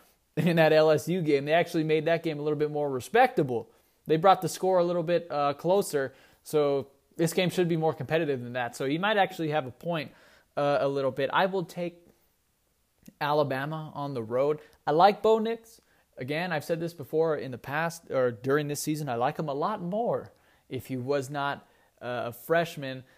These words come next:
And Alabama has a lot to play for. This is gonna be their last opportunity to make an impression on the committee. Again, they're not gonna get into the S E C championship game, so this is their last chance.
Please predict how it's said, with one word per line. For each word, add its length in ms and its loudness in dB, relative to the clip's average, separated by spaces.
And 160 0
Alabama 500 4
has 160 0
a 60 2
lot 220 2
to 40 -12
play 240 0
for. 400 -4
This 220 -4
is 80 -4
gonna 160 -2
be 80 0
their 120 4
last 320 4
opportunity 840 -2
to 120 -6
make 260 -2
an 60 -4
impression 500 -4
on 140 -6
the 60 -8
committee. 400 -4
Again, 280 -6
they're 100 -10
not 260 -10
gonna 140 -6
get 160 -2
into 240 -8
the 160 -4
S 160 -8
E 40 -12
C 180 -8
championship 640 -10
game, 220 -8
so 120 -10
this 200 -6
is 40 -6
their 140 4
last 300 6
chance. 320 -2